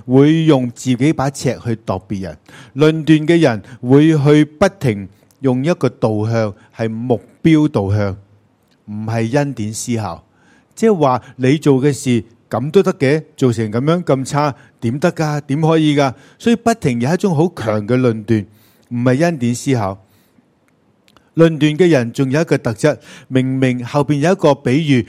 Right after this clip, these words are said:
係梁木同埋刺嘅比喻，好大對比喎，但係竟然論斷嘅人唔知自己裏邊有梁木。啊，如果有刺，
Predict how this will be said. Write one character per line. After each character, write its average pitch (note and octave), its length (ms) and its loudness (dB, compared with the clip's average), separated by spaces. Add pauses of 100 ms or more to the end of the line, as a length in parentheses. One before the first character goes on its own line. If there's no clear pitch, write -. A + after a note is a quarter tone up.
(140)
係 B2+ 300 0
梁 A2+ 260 2
木 B2 140 -2
同 A#2 180 -8
埋 G#2+ 160 -6
刺 - 260 -6
嘅 B2+ 160 0
比 A#2+ 280 -2
喻， G#2 180 -2 (1120)
好 E3 320 2
大 C3 180 -2
對 C3+ 180 2
比 A#2+ 180 0
喎， B2 240 0 (380)
但 F3+ 180 -2
係 D3+ 220 0 (220)
竟 D#3+ 120 0
然 E3+ 320 0
論 C#3+ 220 2
斷 C3+ 160 0
嘅 D#3+ 100 2
人 A#2+ 260 0
唔 A#2+ 180 -6
知 G3 200 -2
自 - 180 -4
己 D#3 140 2
裏 C#3 160 2
邊 A2+ 160 -6
有 A2 160 -2
梁 A2+ 340 -4
木。 G2 200 -12 (540)
啊， G2+ 140 -14 (160)
如 C3 160 0
果 A3 100 2
有 D#3 240 4
刺， C#3+ 400 -2